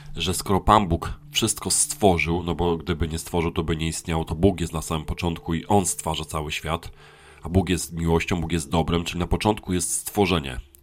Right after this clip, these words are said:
w znaczeniu aktu stworzenia jest Bóg stwarzający, czyli jest dobro. A skoro do Boga należy wszystko,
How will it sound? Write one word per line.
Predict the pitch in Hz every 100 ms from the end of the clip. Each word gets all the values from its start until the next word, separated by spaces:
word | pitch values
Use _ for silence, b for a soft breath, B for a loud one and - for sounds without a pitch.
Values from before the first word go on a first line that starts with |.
| _ - - 85
w | 78
znaczeniu | 78 92 - 92 -
aktu | 92 - - 82
stworzenia | - 90 82 82 73 76
jest | 85 -
Bóg | 92 104 - -
stwarzający, | - - 85 87 78 71 - 65 - B B B B B B B
czyli | - 98 95
jest | 101 85
dobro. | 87 73 71 65 - - -
A |
skoro | - - 90 80 - B B B B -
do | 90
Boga | 107 107
należy | 92 90 82 78 76 - - - -
wszystko, | - - - 120 120